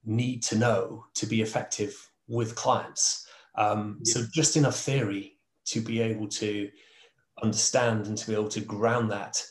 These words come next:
Speaker 1: that knowledge, but at the same time, far more focused on the, on the practical side of it, of, of what's actually required. And it was always, it's always a bit of a balance between working out how far back you go, because, um, if, if you start fairly high up, then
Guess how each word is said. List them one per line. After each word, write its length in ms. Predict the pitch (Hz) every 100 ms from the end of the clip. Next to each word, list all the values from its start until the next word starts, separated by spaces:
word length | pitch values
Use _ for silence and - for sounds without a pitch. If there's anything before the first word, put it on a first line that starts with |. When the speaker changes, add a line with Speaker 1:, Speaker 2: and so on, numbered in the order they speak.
| - - -
Speaker 1:
that 180 | - 113
knowledge, 640 | 131 131 - - - -
but 100 | -
at 80 | 107
the 80 | 120
same 240 | - 135
time, 240 | 113 120 107
far 320 | 117 127 120
more 220 | 113 104
focused 440 | - 107 107 104 -
on 140 | 98
the, 80 | 101
on 140 | 113
the 80 | 107
practical 580 | - - 113 - - 107
side 320 | - 101 98
of 100 | 95
it, 140 | 95
of, 180 | 107 104 - -
of 160 | 110
what's 320 | 110 107 - 98
actually 320 | - - 101
required. 460 | 98 - 101 92 - - - - -
And 100 | 123
it 60 | 147
was 100 | 151
always, 460 | 165 143 - - - - - _ -
it's 100 | -
always 220 | 180 175
a 20 |
bit 140 | 143 151
of 40 |
a 60 | 120
balance 380 | 127 123 101 -
between 180 | 113
working 320 | 113 120 - 110
out 260 | 104 - _ _ _ _ _ -
how 180 | - 135
far 280 | 120 127 113
back 240 | 120 -
you 80 | 98
go, 280 | 104 101 95 101
because, 460 | 123 117 - - - - -
um, 440 | 107 107 107 107 -
if, 180 | - -
if 160 | 147 -
you 80 |
start 340 | 139 190 160 -
fairly 220 | 160 131
high 220 | 117 117
up, 200 | 110 -
then 300 | 123 113 113